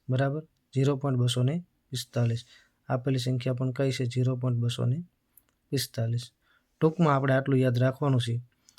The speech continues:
દશાંશ એનના છેદમાં દસ, શતાંશ એનના છેદમાં સો, સહસ્ત્રાંશ એનના છેદમાં હજાર. આ વીડિયો તમને ગમ્યો હોય તો લાઈક કરો,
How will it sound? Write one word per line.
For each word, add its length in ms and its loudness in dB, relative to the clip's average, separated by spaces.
દશાંશ 500 2
એનના 360 2
છેદમાં 360 2
દસ, 220 0
શતાંશ 580 2
એનના 300 0
છેદમાં 380 2
સો, 220 -4
સહસ્ત્રાંશ 680 -2
એનના 240 0
છેદમાં 420 -2
હજાર. 340 0
આ 100 0
વીડિયો 260 2
તમને 300 0
ગમ્યો 360 2
હોય 200 2
તો 40 -4
લાઈક 360 2
કરો, 240 -4